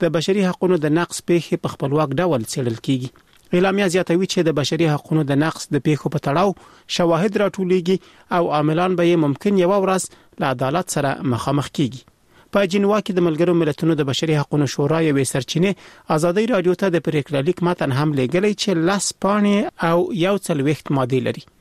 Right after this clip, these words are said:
که څه هم د پریکړه لیک په اکثره مادو کې د طالبانو پر بیلابیلو تګلارو او فرمانونو نیوکه او د لغوه کېدو غوښتنه یې شوې، خو یوه برخه کې دا هم ویل شوي چې د نړیوالو ځواکونو او پخوانیو جګړه مارانو لخوا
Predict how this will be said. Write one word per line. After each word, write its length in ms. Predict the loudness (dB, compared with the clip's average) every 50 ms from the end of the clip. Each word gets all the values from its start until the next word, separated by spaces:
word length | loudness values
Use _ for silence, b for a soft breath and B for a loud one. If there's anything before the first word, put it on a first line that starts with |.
| b b b _
که 60 | -4 -2 0
څه 60 | 2 2
هم 80 | 2 4 2
د 80 | 2 0 2
پریکړه 380 | 0 0 2 2 0 0 0
لیک 120 | 0 -2 0 -2
په 140 | -2 0 0 -4
اکثره 340 | -6 -6 -4 -2 -2 0 0 0
مادو 220 | 0 2 0 0 0
کې 80 | 0 0 -2
د 100 | -2 -2
طالبانو 420 | -2 -2 -2 0 0 0 0 0 0 0
پر 120 | 0 0 0 0
بیلابیلو 440 | 0 0 0 0 0 2 0 0 0 0
تګلارو 400 | -4 -2 -2 0 0 2 2 2 0 0
او 80 | -2 -2 -4
فرمانونو 580 | -4 -4 -2 0 0 0 2 2 4 4 2 2
نیوکه 360 | 2 0 -2 -2 -2 -2 -2 -2 0 -2
او 100 | -2 -2 0 0
د 80 | 0 0
لغوه 220 | 0 0 -2 -4 -2 -4
کېدو 260 | -4 -2 0 0 0 0
غوښتنه 340 | -2 -2 -2 0 0 0 0
یې 60 | 0 -2 -2
شوې، 200 | 0 0 0 -2 B B B B B B B B B B
خو 140 | -2 0 2 2
یوه 160 | 2 0 0 0
برخه 240 | -2 -4 -4 -10 -8
کې 240 | -2 0 0 2 2 0
دا 80 | -2 0
هم 160 | 0 2 2
ویل 180 | 2 2 2 0 0
شوي 220 | 0 0 0 0 2
چې 80 | 0 -2 B B B B B B B 0 0
د 100 | 2 2 2
نړیوالو 500 | 2 2 2 2 2 2 2 2 2 0 0
ځواکونو 420 | 0 -2 -2 0 0 2 2 2 2 2
او 40 | 0 0 -2
پخوانیو 480 | -6 -2 -2 0 2 2 2 4 4 2 2 2
جګړه 280 | 0 0 0 0 0 0 0
مارانو 340 | 0 0 2 2 2 2 0
لخوا 300 | 0 -2 0 -2 -2 -2